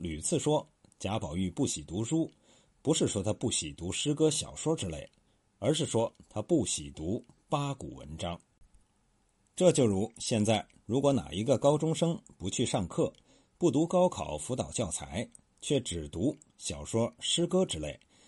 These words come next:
那必定会被视为异类，会把爹妈老师愁死。贾宝玉就是这样一个人，过去贾政训他、打他，完全是因为他这个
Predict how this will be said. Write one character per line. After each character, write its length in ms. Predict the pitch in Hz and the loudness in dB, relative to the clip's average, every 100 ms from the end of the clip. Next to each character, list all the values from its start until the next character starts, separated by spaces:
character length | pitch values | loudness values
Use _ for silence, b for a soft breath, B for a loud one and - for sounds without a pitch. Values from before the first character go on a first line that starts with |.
| b | b
那 160 | - 113 | 0 0
必 220 | 117 160 | 4 2
定 120 | 95 | 2
会 140 | 90 92 | 0 0
被 100 | 104 | 0
视 220 | - 127 | 2 0
为 140 | 76 87 | -2 -2
异 200 | 135 90 | 0 0
类， 220 | 95 - _ _ _ | -2 -4 _ _ _
会 180 | - 107 | -2 -2
把 220 | - - _ _ | -2 -14 _ _
爹 180 | 107 107 | 0 2
妈 220 | 107 104 | 2 0
老 220 | 98 - | -2 -4
师 280 | - 135 160 - - | -4 -2 -2 -6 -14
愁 360 | - - 143 135 | -12 -8 -4 -2
死。 220 | 151 - _ _ _ b b b b b | -2 -4 _ _ _ b b b b b
贾 200 | - 143 | 0 0
宝 160 | 165 85 | 2 2
玉 160 | 123 | 4
就 160 | - 110 | 4 0
是 120 | 104 | 0
这 80 | 95 | -2
样 160 | 92 76 | -2 -4
一 100 | 78 | -8
个 80 | |
人， 240 | 80 - - _ _ _ _ | -8 -10 -12 _ _ _ _
过 180 | 123 117 | 2 4
去 240 | 120 107 - _ _ - | 2 -2 -8 _ _ -6
贾 220 | 98 82 | -4 0
政 180 | 156 165 | 2 2
训 300 | - 220 92 | 2 2 0
他、 200 | 85 76 _ _ - | -4 -12 _ _ -14
打 260 | - - | -14 -12
他， 240 | - 117 - b b - | -2 -2 -2 b b -2
完 160 | 139 | 2
全 160 | 180 143 | 2 2
是 100 | 117 | 2
因 140 | 110 | 2
为 100 | 104 | 2
他 160 | 98 104 | 0 0
这 140 | 95 | -2
个 180 | 85 73 | -4 -8